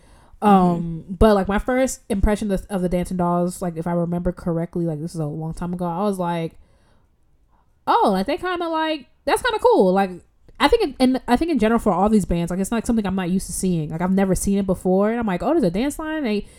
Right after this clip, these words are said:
Speaker 2: they sound different. Like, the sound is different." Like, did you have any of those experiences where it's just like, "Katie asked me to do this thing, so I'm doing it"?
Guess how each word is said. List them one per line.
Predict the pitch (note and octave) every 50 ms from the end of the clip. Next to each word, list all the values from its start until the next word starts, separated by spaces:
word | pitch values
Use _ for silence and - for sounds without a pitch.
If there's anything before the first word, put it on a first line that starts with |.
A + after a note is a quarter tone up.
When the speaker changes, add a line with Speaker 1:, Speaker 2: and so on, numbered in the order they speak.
| - - -
Speaker 2:
they | - F#3
sound | F3 - A3 A#3 C4 C#4+ B3+
different. | B3 C4+ C4+ C4+ C#4+ C4 A#3
Like, | G3 F3
the | E3 D#3+
sound | - G#3 G3+ A#3 B3+ C4+
is | A#3+ G#3+
different." | A#3+ B3+ B3+ - B3+ B3+ B3+ B3 A3+
Like, | F#3+ F3+
did | F#3 F#3+
you | G#3+
have | G#3+ G3+ F#3
any | G3 F#3+
of | G3
those | F#3 -
experiences | G3 - G#3 G3+ G3+ F#3+ G3
where | F3+
it's | F3 F3+
just | F3 -
like, | F3 E3+ E3 D#3+ D#3 - - - - - - - _ _ _ _ _ - - - - - - - - - - - - - _ -
"Katie | - - F3+ E3 E3+
asked | D#3+ -
me | F3
to | E3 D#3+
do | D#3
this | D#3 D3+ -
thing, | - D3+ D#3 D3+ D3+
so | D3 - D3+
I'm | D3 D#3
doing | D#3 D#3 D#3+ E3+
it"? | D#3+ D3+ - - F3+